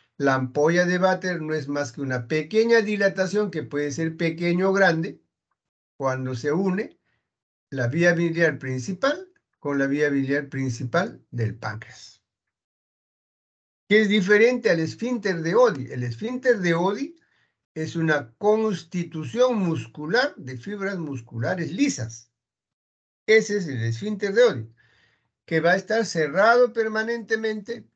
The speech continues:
y se va a abrir solamente cuando va a permitir el pasaje de la bilis hacia el duodeno, que tampoco es igual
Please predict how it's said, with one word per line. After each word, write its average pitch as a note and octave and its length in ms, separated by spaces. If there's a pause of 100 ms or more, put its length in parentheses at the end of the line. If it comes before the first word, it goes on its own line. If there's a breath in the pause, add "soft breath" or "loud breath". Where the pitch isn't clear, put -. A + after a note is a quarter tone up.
(480)
y F3 120
se D#3+ 180
va F3 120
a F3 40
abrir G3+ 220
solamente E3 640
cuando C3 400
va D#3+ 120
a E3 140
permitir E3 560
el D#3+ 160
pasaje C3+ 500
de A#2 120
la G2 160
bilis F#3 540 (600)
hacia C3+ 320
el A#2 140
duodeno, A#2 580 (840)
que E3 160
tampoco E3 600
es A#3+ 140
igual A3+ 480